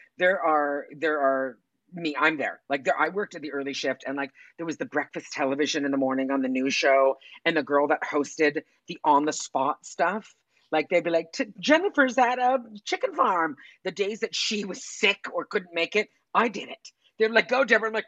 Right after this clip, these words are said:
"Okay." <laughs> So, like, "Hello, it's Deborah. I'm at a chicken farm." And, like, they just, they let me do stuff.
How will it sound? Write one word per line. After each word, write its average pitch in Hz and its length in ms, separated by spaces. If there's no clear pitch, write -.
"Okay." 277 420
<laughs> - 120
So, 254 120
like, 240 220
"Hello, 311 320
it's 208 160
Deborah. 349 480
I'm 294 140
at 349 80
a 330 40
chicken 302 280
farm." 220 160
And, 254 160
like, 262 140
they 269 100
just, 254 240
they 214 140
let 214 240
me 247 80
do 220 180
stuff. - 300